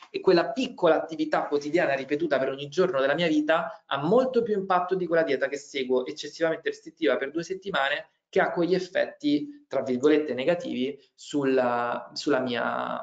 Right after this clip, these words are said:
mm, quotidianità. Poi posso anche andare da un nutrizionista, eh, o da un dietologo o da un dietista e avere delle, ehm, delle informazioni su come migliorare il mio stile di vita, eh, dal punto di vista alimentare, perché magari banalmente sbaglio alcune composizioni o utilizzo troppi condimenti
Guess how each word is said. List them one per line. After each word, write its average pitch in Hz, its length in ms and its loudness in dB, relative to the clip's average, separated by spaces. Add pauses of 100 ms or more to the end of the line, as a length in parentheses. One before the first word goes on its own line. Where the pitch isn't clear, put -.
(260)
mm, - 800 -20
quotidianità. 139 680 0 (320)
Poi 330 120 4
posso 180 260 4
anche 233 240 4
andare 165 260 6
da 151 140 6
un 143 80 0
nutrizionista, 151 840 -2 (280)
eh, 135 120 2
o 135 200 4
da 139 100 2
un 131 80 -2
dietologo 147 480 6
o - 20 2
da 127 100 2
un 127 80 0
dietista 147 760 -4 (600)
e - 120 0
avere 170 360 4
delle, 135 920 4
ehm, 113 960 0 (240)
delle 156 220 6
informazioni 151 640 2
su - 140 -6
come 190 220 4
migliorare 156 420 6
il 147 40 4
mio 147 100 0
stile 143 220 -4
di 139 80 -4
vita, 123 380 -4
eh, 127 200 0
dal 131 120 0
punto 147 160 -6
di 147 60 -4
vista 143 180 -2
alimentare, 123 500 0
perché 123 240 -6
magari 151 340 -2
banalmente 143 540 -4
sbaglio 127 540 0
alcune 123 280 -4
composizioni - 720 -8
o 160 180 6
utilizzo 147 440 -2
troppi 131 260 -2
condimenti 123 640 -6